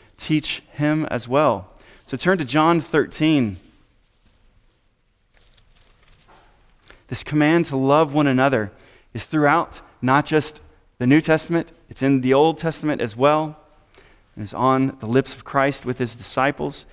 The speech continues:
in this upper room discourse. John thirteen, thirty-four and thirty-five, Jesus says, "A new commandment I give to you, that you love one another.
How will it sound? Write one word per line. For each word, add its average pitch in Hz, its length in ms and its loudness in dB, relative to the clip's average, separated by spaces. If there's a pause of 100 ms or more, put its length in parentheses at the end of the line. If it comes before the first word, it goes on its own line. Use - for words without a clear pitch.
(180)
in 117 80 -4
this 113 160 -6
upper 139 240 -4
room 135 540 0
discourse. 143 640 -2 (240)
John 151 340 2
thirteen, 156 800 0 (380)
thirty-four 151 580 0
and 131 100 -2
thirty-five, 139 680 0 (120)
Jesus 135 480 -6
says, 104 680 -6 (1200)
"A 120 80 -6
new 143 380 4
commandment 147 560 -2
I 120 80 0
give 127 320 -2
to - 160 -10
you, 110 400 -4 (760)
that - 180 -4
you 143 120 4
love 131 720 0
one 127 180 -2
another. 110 440 -4